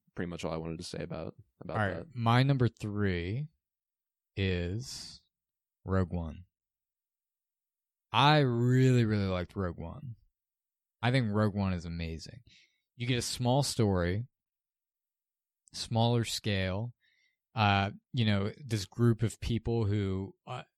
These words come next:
Speaker 2: in, against all odds, get these plans to, to, uh, for the Death Star.
Speaker 1: Right.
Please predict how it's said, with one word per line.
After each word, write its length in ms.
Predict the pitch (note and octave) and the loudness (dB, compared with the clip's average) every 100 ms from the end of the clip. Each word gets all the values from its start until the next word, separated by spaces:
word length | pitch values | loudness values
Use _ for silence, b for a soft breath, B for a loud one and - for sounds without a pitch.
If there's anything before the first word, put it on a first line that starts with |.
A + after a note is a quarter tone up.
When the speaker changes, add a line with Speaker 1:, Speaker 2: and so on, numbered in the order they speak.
| - | -8
Speaker 2:
in, 440 | A#2+ G2+ F#2+ F#2+ - | -2 -2 -2 -6 -6
against 440 | A2+ A#2 A#2 - | -2 2 2 0
all 240 | A#2 G#2+ G#2 | 0 2 2
odds, 480 | G#2 G2+ G2+ G2+ - | 0 0 -2 -6 -4
get 220 | G#2+ - - | -4 -4 -6
these 240 | A#2+ G#2+ - | -2 -2 -2
plans 540 | - G#2 G#2 G2 - | -2 0 2 -2 -6
to, 180 | G2+ G2+ - | -10 -10 -10
to, 240 | - G2+ G2 | -4 -2 0
uh, 340 | F#2 F2+ F2 - _ _ _ _ _ _ _ _ | 0 -2 -4 -10 _ _ _ _ _ _ _ _
for 180 | - A#2 | -2 0
the 100 | F#2+ | 0
Death 240 | F#2+ G2+ | 0 0
Star. 460 | - F#2+ F2 E2 F#2 | 0 -2 -2 -4 -4
Speaker 1:
Right. 320 | G#2 F2+ D2 | -2 0 -2